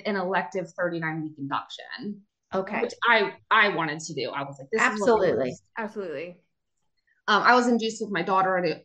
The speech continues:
Speaker 1: I had, like, the best induction ever. I was
Speaker 2: Great.
Speaker 1: literally induced at midnight. She came at four A M, like, two
Speaker 2: Nice.
Speaker 1: plus, like, so
Speaker 2: Oh my
Speaker 1: easy.
Speaker 2: God. Yay.
Speaker 1: Like, picture perfect.
Speaker 2: Right.
Speaker 3: Yeah.
Speaker 1: So we planned that. He arrived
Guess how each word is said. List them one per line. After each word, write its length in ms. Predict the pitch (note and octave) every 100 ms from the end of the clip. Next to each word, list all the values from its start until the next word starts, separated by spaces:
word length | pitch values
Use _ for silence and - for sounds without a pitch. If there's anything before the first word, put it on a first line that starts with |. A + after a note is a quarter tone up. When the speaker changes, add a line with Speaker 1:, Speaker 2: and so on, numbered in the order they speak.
| F3
Speaker 1:
I 60 | F#3
had, 320 | F#3+ E3+ D#3 _
like, 200 | D#3+ D#3 _ _ _ _ _ _
the 140 | F3+ G#3
best 260 | F3 -
induction 400 | G3+ F3 D#3+ G#3+ F#3
ever. 540 | F3 F3 E3 D#3 - _ _ -
I 100 | G#3
was 60 | G#3+
Speaker 2:
Great. 40 |
Speaker 1:
literally 240 | A#3 A3
induced 360 | G#3 G3 F#3 F#3
at 140 | F3 B3
midnight. 420 | D4+ D4 C4+ -
She 160 | A#3+ A#3+
came 200 | G#3+ G#3
at 100 | -
four 180 | G3 G3
A 140 | F#3+
M, 360 | F3 E3+ E3+ E3+
like, 200 | F3 E3+
two 140 | D#5 F5
Speaker 2:
Nice. 0 |
Speaker 1:
plus, 260 | D#5+ - - _ _ -
like, 260 | A3+ - -
so 280 | - D4 B3+
Speaker 2:
Oh 80 | A#3+
my 100 | A#3
Speaker 1:
easy. 320 | - F#3+ C#4+ -
Speaker 2:
God. 100 | A#3+ _
Yay. 420 | D4 E4+ G#3 A#3 C4 - - _ - - _ -
Speaker 1:
Like, 220 | A3+ -
picture 260 | D#4+ D#4 B3+
perfect. 420 | A#3+ D#3 A#2+ - _ _
Speaker 2:
Right. 280 | B3+ F#3+ F#2
Speaker 3:
Yeah. 140 | F2 - _ _
Speaker 1:
So 300 | - D#4+ D4
we 160 | D4+ D4+
planned 360 | F4 D4 D#4
that. 320 | B3+ A#3 A#3 G#3+
He 580 | B3+ C#4+ C#4+ C#4 C4 - _
arrived 840 | B3+ A#3 G#3+ A3+ A#3 C#4 D4+ D#4